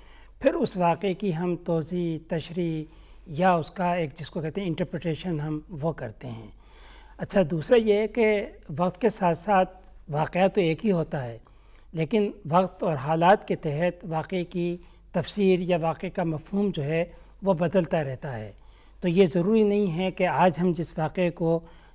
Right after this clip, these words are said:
जिस अंदाज में देख रहे हैं मुस्तकबिल में भी उसी को देखें। मुस्तकबिल में वो वाक़या जो है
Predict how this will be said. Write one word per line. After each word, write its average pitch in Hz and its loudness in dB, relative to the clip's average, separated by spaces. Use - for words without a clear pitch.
जिस 170 0
अंदाज 170 4
में 175 0
देख 165 -2
रहे 175 0
हैं 165 -2
मुस्तकबिल 170 -4
में 175 -2
भी 170 -2
उसी 160 -8
को 160 -6
देखें। 139 -12
मुस्तकबिल 180 0
में 185 0
वो 170 -2
वाक़या 165 -2
जो 147 -4
है 160 -2